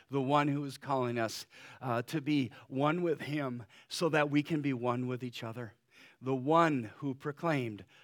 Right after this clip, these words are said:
from the beginning, even from Genesis on, that his heel would be bruised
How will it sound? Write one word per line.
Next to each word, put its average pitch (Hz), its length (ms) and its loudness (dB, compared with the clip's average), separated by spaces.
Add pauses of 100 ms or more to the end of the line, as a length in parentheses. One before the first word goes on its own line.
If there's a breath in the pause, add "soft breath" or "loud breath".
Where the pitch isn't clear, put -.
from 151 320 0
the 160 100 -4
beginning, 113 460 -6 (1040)
even 131 260 -2
from 123 200 -6
Genesis 139 500 -2
on, 98 260 -4
that 107 220 -6 (500 loud breath)
his 180 380 0
heel 131 340 -4
would 127 220 -8
be 131 100 -4
bruised 127 540 -8